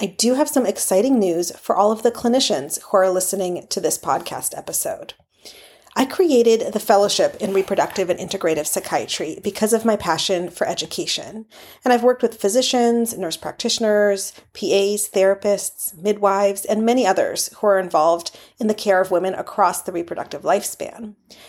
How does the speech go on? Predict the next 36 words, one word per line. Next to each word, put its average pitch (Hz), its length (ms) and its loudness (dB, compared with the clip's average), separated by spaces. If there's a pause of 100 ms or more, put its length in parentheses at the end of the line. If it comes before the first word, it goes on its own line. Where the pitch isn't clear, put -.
(120)
And 233 140 2
while 220 220 6
there 226 160 4
are 202 120 4
some 220 380 -2
amazing 233 560 -2
educational 208 560 -2
opportunities - 760 -2
in 208 180 -4
the 196 60 0
field 202 420 2
of 190 240 -6
general 196 500 2
reproductive 185 640 -4
mental - 280 -8
health, - 440 -4 (580)
a 240 60 2
lot 254 220 4
of 339 80 -6
participants 214 580 0
are 202 160 0
drawn 196 320 2
to 196 100 -4
this 190 160 -2
program 190 640 0
because 269 340 -4
of 339 80 4
its 339 200 0
focus 190 480 2
on 190 400 -4 (320)
integrating 226 580 2
traditional 277 640 2
and 233 300 2
complementary 196 640 -2
treatment 208 360 -2
options - 560 -6